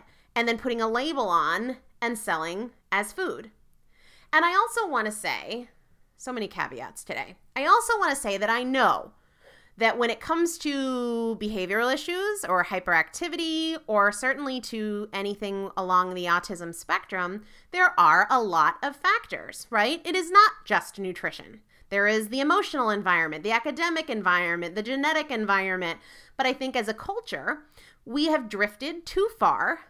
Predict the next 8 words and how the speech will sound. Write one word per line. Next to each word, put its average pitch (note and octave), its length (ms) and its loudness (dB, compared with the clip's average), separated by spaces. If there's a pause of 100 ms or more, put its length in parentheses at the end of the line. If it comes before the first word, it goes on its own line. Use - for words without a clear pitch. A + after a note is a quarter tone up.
(100)
from C4+ 600 4 (240)
focus G4 560 0
and G#4+ 120 0
emphasis A#3+ 680 -4
on G#3 480 6 (380)
nutrition A3 680 -2 (140)
and A3+ 160 0
health, D#3 380 -6